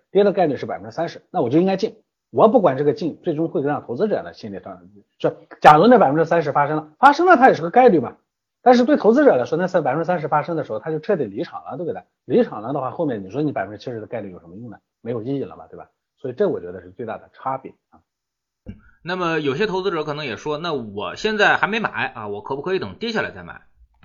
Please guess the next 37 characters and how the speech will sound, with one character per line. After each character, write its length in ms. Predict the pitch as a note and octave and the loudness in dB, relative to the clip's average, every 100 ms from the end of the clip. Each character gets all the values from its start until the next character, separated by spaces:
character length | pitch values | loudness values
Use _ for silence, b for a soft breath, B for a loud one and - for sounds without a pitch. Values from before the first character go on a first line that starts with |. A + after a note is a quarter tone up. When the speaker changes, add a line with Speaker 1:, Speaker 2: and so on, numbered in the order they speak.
| - - - _ _ _ _ _ b b b _ | -20 -20 -20 _ _ _ _ _ b b b _
Speaker 1:
这 120 | C#4 | 0
个 100 | A3 | 2
呢， 120 | G#2 F#2+ | -4 -8
倒 100 | A2 | -10
是 140 | A2 | -10
个 80 | A2 | -12
很 180 | A2 A#2+ | -12 -8
好 140 | G#2+ | -8
的 100 | G#2 | -8
选 180 | - F2+ | -14 -14
择， 200 | E2+ - _ _ | -14 -14 _ _
越 180 | G3 E3+ | 2 4
跌 180 | F#3 F#3 | 4 4
越 140 | F3 | 4
买 280 | G2+ D#2 _ | 2 -6 _
啊， 140 | - G2 | -16 -16
从 200 | - A#2 | -12 -6
逻 140 | A#2 | -4
辑 100 | C#3 | -4
上 140 | B2 F#2+ | -8 -10
来 140 | F2 | -12
说 160 | - F#2+ | -12 -14
呢， 100 | F2+ | -12
绝 140 | F#2+ | -8
对 100 | A#2+ | -8
是 140 | G#2+ | -8
正 160 | G2 A2+ | -8 -8
确 120 | F#2 | -10
的， 80 | - | -14
也 100 | G#2 | -12
还 160 | F#2 B2 | -8 -6
是 140 | D#3+ | -4
一 20 | C#3 | -2
样 160 | D3 | -4
的 60 | C3 | -4
问 120 | A#2 | -8
题， 200 | G#2 | -8